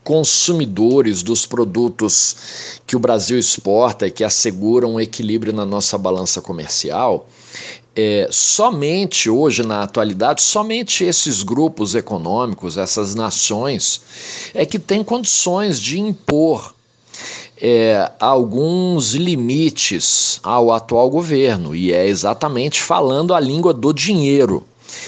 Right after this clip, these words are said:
é, boicotando produtos brasileiros, boicotando,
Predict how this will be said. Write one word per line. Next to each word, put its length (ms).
é, 600
boicotando 1080
produtos 840
brasileiros, 960
boicotando, 1200